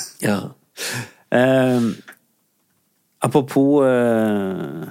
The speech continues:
Speaker 2: spy.
Speaker 1: Ja.
Speaker 2: Vi skal jo i, eh, det høres ut som vi går rundt i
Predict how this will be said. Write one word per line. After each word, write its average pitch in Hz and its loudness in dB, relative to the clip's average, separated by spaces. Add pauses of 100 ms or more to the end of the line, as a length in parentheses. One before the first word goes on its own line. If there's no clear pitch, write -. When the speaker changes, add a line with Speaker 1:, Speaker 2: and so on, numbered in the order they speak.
(160)
Speaker 2:
spy. 110 -2 (1080)
Speaker 1:
Ja. 156 2
Speaker 2:
Vi 131 2
skal 131 2
jo 123 2 (220)
i, 107 0 (180)
eh, 104 0
det 98 0
høres 92 -6
ut 92 -4
som 98 -4
vi 95 -2
går 95 0
rundt 92 -6
i - -4